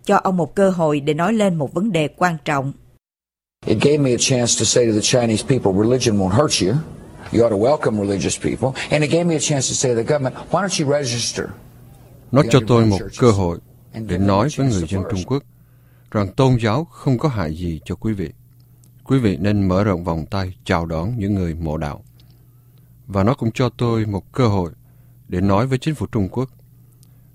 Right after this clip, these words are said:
Speaker 3: là tại sao quý vị không để cho các giáo hội chui được đăng ký hoạt động và cho họ một cơ hội để phát triển.
Speaker 1: Tổng thống Bush cho biết, ông đến Bắc Kinh chẳng những để cổ võ cho đội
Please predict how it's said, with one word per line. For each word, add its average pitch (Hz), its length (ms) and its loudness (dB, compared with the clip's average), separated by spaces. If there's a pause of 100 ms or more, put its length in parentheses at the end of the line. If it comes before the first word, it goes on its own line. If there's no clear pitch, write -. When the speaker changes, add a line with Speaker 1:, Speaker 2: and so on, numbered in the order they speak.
Speaker 3:
là 101 100 0
tại 101 220 2
sao 123 160 -2
quý 175 140 -2
vị 104 160 0
không 131 200 -2
để 92 160 0
cho 120 120 -4
các 143 200 -4
giáo 151 180 0
hội 92 180 -4 (100)
chui 123 240 2 (280)
được - 220 -8
đăng 101 200 0
ký 123 160 -6
hoạt 98 220 -6
động 82 180 0 (460)
và 87 180 0
cho 120 120 -2
họ 104 180 0
một 85 200 -6
cơ 113 160 2
hội 87 240 -2 (160)
để 78 140 -2
phát - 300 -6
triển. 78 160 -4 (960)
Speaker 1:
Tổng 202 180 2
thống 277 200 0
Bush 302 280 4
cho 214 140 4
biết, 262 360 2 (400)
ông 196 160 2
đến 208 160 2
Bắc 339 200 -2
Kinh 208 220 2
chẳng 190 280 2
những 190 280 2
để 175 80 2
cổ 185 220 4
võ 175 260 2
cho 196 160 -2
đội 160 140 4